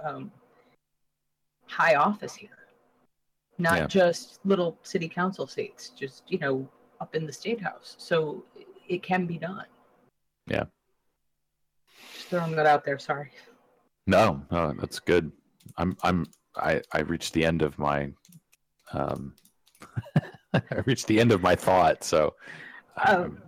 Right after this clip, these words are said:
Speaker 1: yeah. Um, so it, it, um, it, it's a very difficult thing, but it can be done. And it, it very much is, like Alex says, I mean, there are books out there that will tell you how to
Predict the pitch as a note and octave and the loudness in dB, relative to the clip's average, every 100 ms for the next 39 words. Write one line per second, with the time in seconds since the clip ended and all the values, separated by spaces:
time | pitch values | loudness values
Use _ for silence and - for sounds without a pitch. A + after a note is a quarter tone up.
0 | - A#3 F3+ D3+ - _ G3+ F#3+ F#3+ E3+ | -6 -2 -2 -4 -12 _ 4 6 4 0
1 | _ _ _ _ _ _ _ _ _ _ | _ _ _ _ _ _ _ _ _ _
2 | _ _ _ _ _ _ _ _ _ _ | _ _ _ _ _ _ _ _ _ _
3 | _ _ _ _ - E3+ - - - G3 | _ _ _ _ -2 0 0 -4 0 0
4 | F#3 - F3+ E3+ D#3+ D3+ _ _ _ _ | 0 2 2 2 -2 -10 _ _ _ _
5 | _ _ _ _ _ C3+ - G#3+ F#3+ F3+ | _ _ _ _ _ -10 -2 0 2 0
6 | D#3+ E3+ D#3+ - E3+ G#3 A3+ A3 C4 C4 | 0 0 0 -2 -4 -2 -4 -2 -4 -4
7 | A3+ F#3 F3 - _ _ G3+ F#3+ F3 F#3+ | -4 -4 -4 -6 _ _ 0 2 2 0
8 | F#3+ D#3 E3 D#3 - E3 - E3+ D#3+ - | -2 -4 -4 -8 -10 -8 -4 -6 -6 -6
9 | D#3+ E3 E3+ D#3+ F#3+ E3+ D#3+ D#3+ D#3+ D#3+ | 2 4 4 0 -4 -4 -6 -2 -2 -2
10 | - F#3 E3 - E3 E3+ E3+ E3+ D3 C#3 | -4 -4 -4 -4 -4 -2 2 4 2 2
11 | - G#3+ - D#3+ D#3 D#3 D3+ - - - | -2 -2 0 2 2 0 -2 -4 -16 -20
12 | - _ - - E3+ - F#3+ F#3 F3 D#3+ | -20 _ -4 -2 -2 0 2 4 2 -4
13 | D3+ - D#3+ E3 - - E3+ D#3+ D3 C#3+ | -6 2 2 2 -4 -6 -4 -6 -10 -14